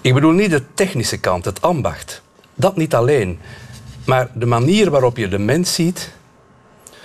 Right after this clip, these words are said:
Op een gegeven moment waag ik het erop en zeg: "Ik houd vooral van uw vroege novellen." Hij snuit zijn neus,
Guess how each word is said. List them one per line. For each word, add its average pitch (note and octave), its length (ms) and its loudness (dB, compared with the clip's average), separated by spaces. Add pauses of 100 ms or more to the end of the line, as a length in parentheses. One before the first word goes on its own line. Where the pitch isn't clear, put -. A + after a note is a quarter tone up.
(680)
Op - 160 -4
een G2+ 100 0
gegeven A2 440 0
moment A2 500 0
waag G2+ 280 0
ik B2+ 120 -2
het B2+ 140 -4
erop C#3+ 380 0
en F#2+ 160 -2
zeg: G2 400 -2 (1500)
"Ik - 140 -8
houd G2 260 0
vooral A#2+ 560 0
van G2 240 -2
uw F2+ 220 0
vroege G2+ 420 0
novellen." E2 580 0 (2000)
Hij F#2+ 160 -2
snuit F2 340 -2
zijn F2 180 -4
neus, G#2 420 -2